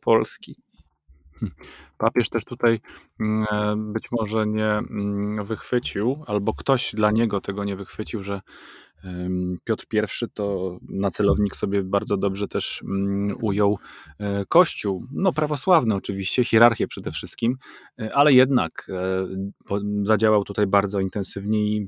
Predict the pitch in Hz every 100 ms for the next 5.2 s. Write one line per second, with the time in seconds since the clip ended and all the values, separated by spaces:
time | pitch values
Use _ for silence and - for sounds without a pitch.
0 | 104 95 101 101 98 98 - - - -
1 | - 120 - - - - - 117 120 165
2 | 160 139 143 131 139 139 156 147 113 -
3 | - 113 110 110 127 135 180 165 226 190
4 | 175 147 123 117 - 123 117 117 113 117
5 | 113